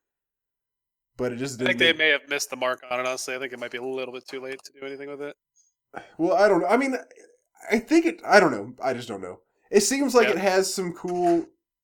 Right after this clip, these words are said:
Speaker 1: potential applications outside of video games.
Speaker 2: Yeah,
Speaker 1: And
Speaker 2: I'm always
Speaker 1: then
Speaker 2: curious when people are doing stuff like that. Like, you, you know the guys who, who are, are coding the bots for, uh, StarCraft?
Speaker 1: Yeah.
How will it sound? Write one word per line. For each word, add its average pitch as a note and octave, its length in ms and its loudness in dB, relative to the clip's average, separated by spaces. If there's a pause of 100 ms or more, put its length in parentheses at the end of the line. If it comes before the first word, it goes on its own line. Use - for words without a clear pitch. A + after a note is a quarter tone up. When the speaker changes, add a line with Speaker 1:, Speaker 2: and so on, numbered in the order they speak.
(540)
Speaker 1:
potential E3+ 460 -2
applications C#3+ 640 -4
outside G#2 360 -8
of D#2 80 -16
video E2 240 -16
games. - 380 -16 (2500)
Speaker 2:
Yeah, F#3+ 100 4
Speaker 1:
And A3+ 80 8
Speaker 2:
I'm G#3+ 60 8
always G#3+ 140 6
Speaker 1:
then G3+ 60 0
Speaker 2:
curious G#3+ 220 0
when D#3 80 -6
people D3+ 220 -10
are C#3 80 -2
doing C3 220 -8
stuff - 220 -12
like C3 160 -10
that. C3+ 280 -6
Like, D#3+ 200 -12
you, F#3+ 100 0
you - 420 -12
know G3+ 80 4
the F3+ 80 2
guys E3 240 0
who, D#3 240 -4
who D#3 80 -2
are, C#3+ 160 -2 (120)
are C3+ 180 -6
coding C#3 300 -8
the B2+ 140 -8
bots B2+ 320 -4
for, B2+ 460 -6
uh, B2 220 -6
StarCraft? C3 580 -4 (320)
Speaker 1:
Yeah. C#3 180 0